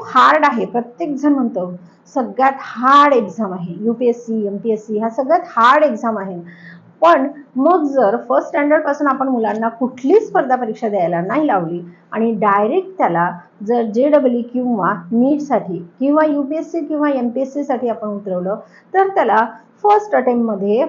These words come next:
काय असते हेच समजायला त्याला लागतं आणि मग तो फर्स्ट अटेम्प्ट मध्ये काहीच करू शकत नाही किंवा त्याला अपयश येतं.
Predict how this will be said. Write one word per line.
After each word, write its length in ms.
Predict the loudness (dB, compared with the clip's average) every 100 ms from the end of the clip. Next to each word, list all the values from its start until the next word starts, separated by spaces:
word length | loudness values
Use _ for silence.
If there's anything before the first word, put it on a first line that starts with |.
| -6 _ _
काय 400 | 4 6 8 8
असते 220 | 4 2 -2
हेच 460 | 2 4 4 0
समजायला 520 | -2 0 0 0 0
त्याला 240 | -2 -4 -4
लागतं 400 | -6 -6 -4 -4 -6 -20 -12
आणि 340 | -6 -4 -4 -6 -8 -4
मग 200 | -2 -2 -4
तो 100 | -4 -4
फर्स्ट 280 | -4 -4 -6
अटेम्प्ट 280 | -4 -6 -6
मध्ये 340 | -6 -2 -2 -4 -14 _ -4
काहीच 400 | -2 -2 -6 0
करू 140 | -2
शकत 360 | 0 -4 -6 -8
नाही 120 | -8
किंवा 280 | -6 -6 -4
त्याला 240 | -4 -4 -4
अपयश 460 | 0 4 4 4
येतं. 280 | -2 -2 -6